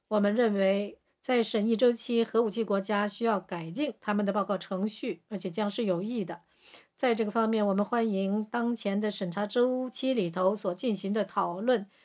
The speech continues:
以及通过加强透明度和报告程序来改进问责制。去年在维也纳举行的审议大会筹委会第一届会议上，对这个问题的讨论富有成效。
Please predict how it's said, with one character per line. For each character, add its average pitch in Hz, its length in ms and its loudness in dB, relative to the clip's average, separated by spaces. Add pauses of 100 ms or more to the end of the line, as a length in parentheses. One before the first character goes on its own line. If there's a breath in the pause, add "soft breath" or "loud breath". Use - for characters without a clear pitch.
(200 soft breath)
以 214 140 0
及 226 160 4
通 247 200 0
过 240 160 4
加 233 140 0
强 214 220 -2
透 240 200 2
明 202 220 0
度 208 180 2
和 185 220 -2
报 233 140 0
告 214 120 0
程 190 300 -4
序 208 280 -2
来 190 200 -4
改 185 240 -4
进 196 260 -2
问 220 160 0
责 180 200 -2
制。 190 420 -4 (460 loud breath)
去 302 160 2
年 202 240 2
在 233 120 0
维 220 100 2
也 233 100 4
纳 220 180 2
举 196 220 -4
行 185 260 -4
的 190 320 -2 (320 soft breath)
审 220 240 0
议 240 80 0
大 233 160 2
会 214 300 0
筹 202 220 -2
委 196 180 2
会 208 240 2
第 233 280 -2
一 262 60 -4
届 262 240 2
会 226 220 0
议 196 100 0
上， 190 320 -4 (300 soft breath)
对 277 160 0
这 269 120 4
个 240 80 4
问 226 160 2
题 196 120 -6
的 196 100 -2
讨 180 220 -2
论 196 280 0
富 233 220 0
有 175 120 2
成 175 280 -8
效。 190 340 -6